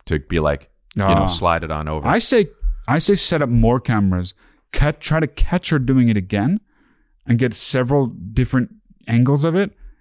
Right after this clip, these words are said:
Speaker 2: and then get, take the footage and then cut it together, like, super dramatic.
Speaker 1: Yeah, yeah, yeah,
Speaker 2: Like a
Speaker 1: yeah.
Speaker 2: good movie scene. And then say, "We all wanna sit down and watch a family movie."
Speaker 1: Oh, wow, that's
Speaker 2: With her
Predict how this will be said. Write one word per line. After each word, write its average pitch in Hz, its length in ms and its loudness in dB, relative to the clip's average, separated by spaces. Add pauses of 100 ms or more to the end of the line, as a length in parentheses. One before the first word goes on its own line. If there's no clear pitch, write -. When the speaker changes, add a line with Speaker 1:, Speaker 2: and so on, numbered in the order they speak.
(120)
Speaker 2:
and 120 160 2
then 120 140 2
get, 120 340 -4
take 139 220 0
the 143 60 -2
footage 147 380 -2
and - 180 -2
then 101 200 0
cut - 220 -2
it 113 80 -2
together, 117 480 -2 (220)
like, 98 140 -6
super 123 340 -2
dramatic. 110 500 0
Speaker 1:
Yeah, 87 220 4
yeah, 82 240 -4
yeah, 78 100 -6
Speaker 2:
Like 113 160 0
a 113 60 2
Speaker 1:
yeah. 67 140 -2
Speaker 2:
good 123 200 0
movie 117 300 2
scene. 156 420 0 (480)
And 120 200 2
then 117 280 2
say, 120 280 0
"We 113 200 2
all 127 160 4
wanna 147 160 4
sit 143 160 0
down 156 140 0
and 147 100 0
watch 147 200 -2
a - 20 -10
family 151 280 -2
movie." 135 500 2
Speaker 1:
Oh, 92 140 4
wow, 85 440 0
that's 120 160 0
Speaker 2:
With 147 160 0
her 151 120 2